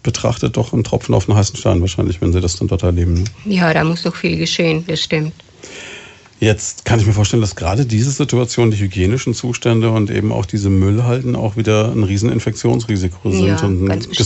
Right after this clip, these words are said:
Speaker 1: gesundes, Sie haben ja von vielen dermatologischen Erkrankungen
Speaker 2: Ja,
Speaker 1: gesprochen, et cetera.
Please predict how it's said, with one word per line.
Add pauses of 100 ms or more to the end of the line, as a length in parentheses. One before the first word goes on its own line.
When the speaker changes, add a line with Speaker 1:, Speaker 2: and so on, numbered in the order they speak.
(160)
Speaker 1:
gesundes,
Sie
haben
ja
von
vielen
dermatologischen
Erkrankungen
Speaker 2:
Ja,
Speaker 1:
gesprochen,
et
cetera.